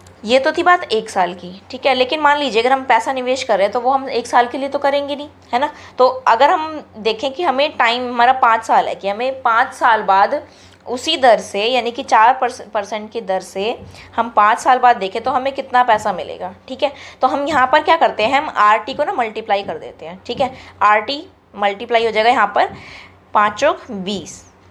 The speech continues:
तो यहाँ पर हमारा कितना आ गया? बीस परसेंट। ठीक है, तो अब जो हमारा सिंपल इंटरेस्ट होता है, तो सिंपल इंटरेस्ट क्या होता है हमारा?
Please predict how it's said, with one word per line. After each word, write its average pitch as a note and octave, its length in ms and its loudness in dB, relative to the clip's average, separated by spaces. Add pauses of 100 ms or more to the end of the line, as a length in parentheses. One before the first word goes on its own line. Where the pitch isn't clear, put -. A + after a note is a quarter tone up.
(120)
तो G3+ 60 -6
यहाँ G#3 120 2
पर A#3 100 4
हमारा A#3+ 180 2
कितना B3+ 300 0
आ - 20 2
गया? E4+ 240 -2 (240)
बीस A#3 340 -8
परसेंट। - 500 -10 (200)
ठीक C4 160 -6
है, D4+ 120 0 (300)
तो C4 80 4
अब B3 300 2
जो E4 120 0
हमारा C#4+ 600 2 (1160)
सिंपल A3+ 380 0
इंटरेस्ट B3 360 -2
होता F3+ 220 -2
है, A3+ 320 2 (320)
तो C4+ 60 -6
सिंपल D#4+ 380 0
इंटरेस्ट D#4+ 360 0
क्या C#4 140 4
होता F3+ 240 0
है - 60 -6
हमारा? - 340 -12